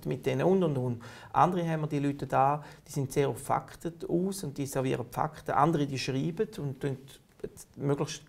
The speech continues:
cool schreiben. Also jeder soll auf seine Art gehen. Und auf deine Frage zurückkommen, wie führe ich?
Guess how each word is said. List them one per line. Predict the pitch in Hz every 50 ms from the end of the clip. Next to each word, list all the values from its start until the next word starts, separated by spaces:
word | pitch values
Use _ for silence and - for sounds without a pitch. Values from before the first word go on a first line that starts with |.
| - -
cool | 156 151 147
schreiben. | 139 151 143 135 160 175 165 196 190 196 - - - - - -
Also | - 139 135 151 147 - - - - -
jeder | 143 156 180 196 185
soll | - - 175 160
auf | 143 - -
seine | - - 156 170 180 190 185 -
Art | 139 135 147 160 170 165 - - - - - - - _ - -
gehen. | - 143 139 123 117 - - - - -
Und | - 151 139 139
auf | 139 139 - -
deine | - 147 143 135
Frage | - 143 156 160 160
zurückkommen, | - - 165 165 - - 147
wie | 135 135 127
führe | 131 - 147 160 175 175 165
ich? | 135